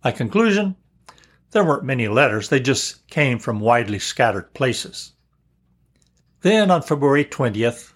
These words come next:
a month before our departure, I noted in my journal, "The pastor preached on hindrances to worship, self-will, and worldliness." And he brought in the teaching on order in marriage.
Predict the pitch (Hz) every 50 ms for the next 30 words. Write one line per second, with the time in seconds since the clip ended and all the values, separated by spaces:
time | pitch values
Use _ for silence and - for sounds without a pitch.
0 | _ - 120 123 147 135 - - - 127 - - 151 139 139 131 143 139 - -
1 | 131 120 110 - - 135 127 131 151 170 156 180 147 127 143 135 131 127 127 113
2 | - 127 117 101 92 87 - _ - - - - - - - 156 - - 208 226
3 | 220 190 - - 165 - - - 185 185 175 - - - 160 139 131 120 117 -
4 | _ _ - 208 220 214 196 190 147 - - - 180 160 - - - - 170 139
5 | 131 113 98 - - - _ _ _ _ _ _ _ _ _ _ _ _ _ -
6 | - - 208 208 202 190 - - 156 147 147 147 143 147 147 - _ _ _ _
7 | - 127 120 113 104 101 113 117 113 107 95 90 - 101 90 92 - - - -
8 | - - - _ _ _ _ - 208 214 202 - 185 180 175 165 156 160 151 156
9 | 170 165 - - 151 131 - - - 127 127 127 131 135 - - - 127 123 120
10 | 120 - - - 151 139 135 120 117 113 117 120 131 147 147 131 95 87 101 95
11 | - - - -